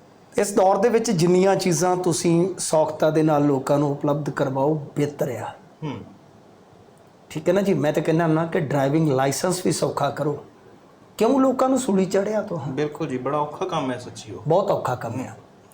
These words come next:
Speaker 1: ਖਾਸ ਤੌਰ 'ਤੇ ਕਿਸੇ ਕੁੜੀ ਨੇ ਜਾਂ ਬੀਬੀ ਨੇ ਬਣਾਉਣਾ ਹੋਵੇ ਲਾਇਸੈਂਸ।
Speaker 2: ਜੀ, ਜੀ।
Speaker 1: ਚਲੋ, ਪਰ ਇਸ ਦਰਮਿਆਨ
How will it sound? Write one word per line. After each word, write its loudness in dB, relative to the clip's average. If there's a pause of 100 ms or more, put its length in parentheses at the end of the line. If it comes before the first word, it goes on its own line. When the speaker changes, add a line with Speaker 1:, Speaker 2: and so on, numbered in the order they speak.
(160)
Speaker 1:
ਖਾਸ 2
ਤੌਰ 2
'ਤੇ 2
ਕਿਸੇ -2
ਕੁੜੀ 2
ਨੇ 2 (200)
ਜਾਂ 0
ਬੀਬੀ 2
ਨੇ 2
ਬਣਾਉਣਾ -2
ਹੋਵੇ -8
ਲਾਇਸੈਂਸ। -16
Speaker 2:
ਜੀ, -6
ਜੀ। -12 (1500)
Speaker 1:
ਚਲੋ, 2 (580)
ਪਰ 2
ਇਸ 2
ਦਰਮਿਆਨ 4